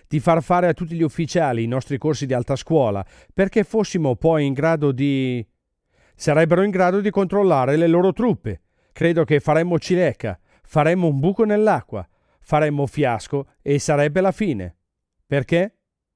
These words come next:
Perché la guerra non è un'attività di tono quaranta e la direzione dell'addestramento sarebbe così falsa e così sbagliata che creerebbe dei pasticci strada facendo. È molto probabile che, per fare qualcosa di tanto sbagliato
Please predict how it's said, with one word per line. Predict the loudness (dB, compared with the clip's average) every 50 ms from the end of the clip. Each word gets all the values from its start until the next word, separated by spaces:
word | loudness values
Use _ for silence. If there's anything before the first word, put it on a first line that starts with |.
| _ _ _ _ _ _ -2
Perché | 0 0 2 2 2 4
la | 4 4
guerra | 4 4 4 4 2 0 0 -2 -2
non | 0 0 0 2 2
è | 2
un'attività | 2 2 0 0 0 -2 -2 -2 0 0 0 0
di | -2 -2 -2
tono | -2 -2 0 0 -2 -2
quaranta | 0 0 0 0 0 -2 -4 -6 -10 -14 -14 -16 _ _ _ _ _ _ _ _
e | -4
la | -2 0 0
direzione | 0 0 0 0 0 0 0 0 0 0
dell'addestramento | 0 0 0 0 0 -2 -2 -2 -2 -2 0 0 -2 -2 -4 -6
sarebbe | -4 -2 -2 -2 -2 -2 -4 -4
così | -2 -2 -2 -2 0 0 -2 0
falsa | 2 2 2 2 2 -2 -4 -6 -8 -8 -10 -12 -16 -20 -8 -4
e | -2 -2
così | 0 2 0 0 0 0 -2
sbagliata | 0 2 2 2 4 4 2 2 2 0 -2 -6 -8 -8 -8 -10 _ _
che | -4 -2 -2
creerebbe | 0 2 2 4 4 4 4 2 2 0 -2 -2
dei | -2 -2 -2
pasticci | -2 -4 -4 -2 -2 -4 -2 -4 -6 -8
strada | -6 -4 -2 0 0 0 0
facendo. | -2 -4 -2 0 0 -2 0 -2 -6 -10 -12 -14 _ _ _ _ _ _ _ _ _ _ _ _ _ _ _ _ _ _ _ _ _ _
È | _ -6 -2
molto | 0 0 2 2 2
probabile | 2 2 2 2 2 2 0 0 -2 -4 -4 -4
che, | -2 -2 -2 -4 -4 -8 _ _ _ -10
per | -4 -2 -2 -2
fare | 0 0 0 2 2 2
qualcosa | 2 0 0 0 2 2 2 2 2 0
di | -2 -2 -2
tanto | -2 -2 -2 -2 -2 -4
sbagliato | -4 0 0 0 2 2 2 2 0 -2 -4 -8 -8 -10 -10